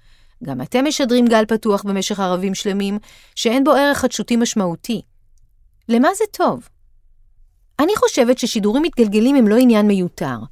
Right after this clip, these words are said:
אי אפשר להיתמם. אם כולם עושים את זה, אנחנו נהיה הראשונים שנצא מהמשחק? לא נצא מהמשחק שכולם שם. כשאני יושבת בבית וצופה בשידורים שלנו, זה להיות שם בכל שלב ובכל רגע. וגם אם האנשים בבית מקבלים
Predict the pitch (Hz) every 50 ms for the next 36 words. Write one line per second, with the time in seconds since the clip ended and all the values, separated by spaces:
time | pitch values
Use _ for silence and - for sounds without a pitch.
0 | - - - - - - _ _ _ _ - 339 349 - - 277 220 196 170 170
1 | - 180 160 156 135 123 123 - 208 226 214 - 254 247 254 269 285 - 262 -
2 | 302 302 311 285 254 320 302 277 240 247 - 233 220 220 214 208 208 208 - -
3 | 208 202 208 214 - 208 190 175 - 196 190 196 180 170 156 - - - - 269
4 | 370 - _ _ _ _ _ _ _ _ _ _ _ - 180 208 240 262 269 247
5 | - 220 208 202 185 185 180 - - 190 190 - - 208 - - 202 196 180 185
6 | 190 - - 269 262 226 156 - - _ _ _ _ _ _ _ _ _ _ _
7 | - _ _ - - 269 277 285 - - 392 427 415 330 330 262 202 202 185 175
8 | 180 240 247 - 202 - - 196 - 240 240 240 262 - - 214 185 190 202 240
9 | 269 277 - - 254 190 160 143 139 147 156 214 - - _ _ _ _ - 202
10 | 202 202 208 202 196 190 202 240 262 269 - - 302 285 240 208 - - 226 240
11 | - - 240 214 185 190 196 185 180 - - 208 196 196 202 233 254 - - 135
12 | - _ _ _ _ _ _ _ _ _ - 190 180 214 233 254 277 277 269 254
13 | 240 214 208 - 254 240 233 220 214 226 247 262 240 214 - 208 196 220 240